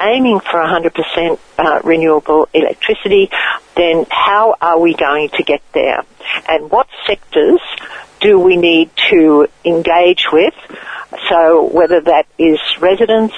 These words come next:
whether it's, um, small to medium enterprises,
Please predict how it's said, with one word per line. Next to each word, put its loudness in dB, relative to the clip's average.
whether 2
it's, 0
um, -2
small 2
to -4
medium 2
enterprises, 0